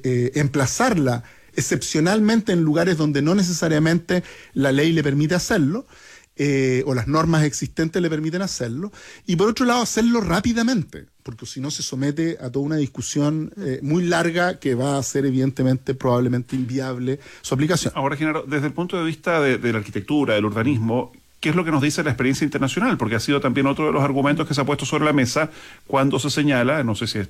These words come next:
Speaker 2: si es correcto, digamos, pero sí nos hemos escuchado, que cárceles de esta naturaleza, cárceles de máxima seguridad, habitualmente se ubican alejados de los centros urbanos. ¿Es así?
Speaker 1: No, hay experiencias en ambos sentidos, <laughs> ¿ya?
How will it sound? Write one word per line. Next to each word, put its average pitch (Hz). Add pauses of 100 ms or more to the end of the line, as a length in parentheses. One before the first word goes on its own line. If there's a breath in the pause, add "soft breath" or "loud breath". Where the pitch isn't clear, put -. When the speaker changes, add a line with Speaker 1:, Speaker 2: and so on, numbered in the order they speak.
Speaker 2:
si -
es 98
correcto, 147
digamos, 110
pero 104
sí 131
nos 135
hemos 139
escuchado, 139 (380 loud breath)
que -
cárceles 175
de 156
esta 180
naturaleza, 185
cárceles 151
de 139
máxima 151
seguridad, 151 (420 loud breath)
habitualmente 180
se 180
ubican 175 (400)
alejados 180
de 170
los 156
centros 147
urbanos. 95
¿Es 180
así? 226 (220)
Speaker 1:
No, 143 (120)
hay 190
experiencias 180
en 165
ambos 220
sentidos, 127
<laughs> -
¿ya? 135